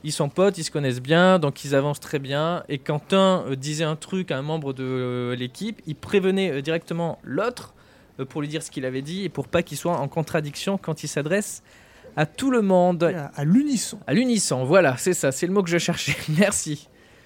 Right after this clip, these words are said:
Speaker 1: Parce que s'il commence à se contredire et à donner des informations, euh, dans tous les sens, c'est le
Speaker 2: On
Speaker 1: bordel
Speaker 2: s'en sort pas.
Speaker 1: assuré. Et en plus, euh, en plus d'être, donc, euh, d'être, d'être comme cul et chemise,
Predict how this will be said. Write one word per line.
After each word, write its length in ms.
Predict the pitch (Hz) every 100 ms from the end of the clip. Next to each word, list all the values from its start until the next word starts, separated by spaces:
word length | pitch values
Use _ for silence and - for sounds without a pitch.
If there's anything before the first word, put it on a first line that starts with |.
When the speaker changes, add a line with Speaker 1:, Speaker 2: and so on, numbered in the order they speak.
| _ -
Speaker 1:
Parce 120 | 143
que 60 | 151
s'il 180 | - 165
commence 260 | 165 160
à 40 | 151
se 140 | 143
contredire 560 | 147 143 147 139 156 156
et 60 |
à 80 | 123
donner 220 | 131 143
des 200 | 131 120
informations, 720 | 127 - 127 123 127 - 127
euh, 40 | 113
dans 100 | 110
tous 140 | -
les 80 | 127
sens, 260 | 143 247 240
c'est 140 | 240
le 60 | 214
Speaker 2:
On 40 |
Speaker 1:
bordel 440 | 196 185 196 220 -
Speaker 2:
s'en 180 | 208
sort 0 |
pas. 80 | 196
Speaker 1:
assuré. 500 | 208 - 170 131 123 _ - - _ -
Et 140 | 190
en 80 | 185
plus, 480 | - 220 233 - 175
euh, 140 | 160
en 120 | 151
plus 260 | - 156 143
d'être, 360 | 127 123 -
donc, 300 | 113 113 -
euh, 360 | 69 65 64 67 69
d'être, 400 | 76 - 92 92
d'être 320 | 95 - 117
comme 180 | 113 117
cul 180 | -
et 40 | 117
chemise, 580 | - 151 214 220 190